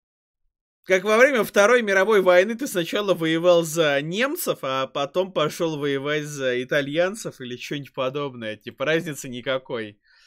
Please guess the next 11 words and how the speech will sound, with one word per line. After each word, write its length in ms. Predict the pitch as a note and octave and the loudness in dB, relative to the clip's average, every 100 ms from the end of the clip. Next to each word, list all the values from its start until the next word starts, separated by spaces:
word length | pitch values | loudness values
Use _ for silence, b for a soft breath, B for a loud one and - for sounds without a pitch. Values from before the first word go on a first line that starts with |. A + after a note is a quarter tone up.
| b b b - | b b b -18
А, 260 | A#2+ B2+ | -10 -4
вот. 400 | C3+ C3+ B2 A2+ _ _ _ _ _ _ _ _ _ _ _ _ _ _ _ _ | -2 0 -2 -6 _ _ _ _ _ _ _ _ _ _ _ _ _ _ _ _
Рейн 540 | E3+ G#3+ C4+ E4+ D#4 C4 | -2 2 4 4 4 2
рерольнулся 840 | A#3 A#3+ B3 B3 A3+ G#3 G3+ G#3 | 2 2 8 8 6 0 0 0
в 60 | F#3+ | -2
хаос. 720 | - A#3+ G#3 F#3+ F3 D#3 - - | -2 2 4 6 4 0 -8 -6
Тоже, 420 | A3 A#3 A3+ F#3+ | 0 4 4 2
конечно, 760 | G3+ F#3+ F#3 F3+ F3 E3+ - D#3 | -2 0 0 0 -2 -2 -6 -8
я 220 | D3 D3+ | -6 -6
не 160 | D#3 D#3 | -6 -10
знаю. 720 | D3+ D#3 D3 C#3+ C3 A#2+ | -8 -6 -4 -2 -4 -6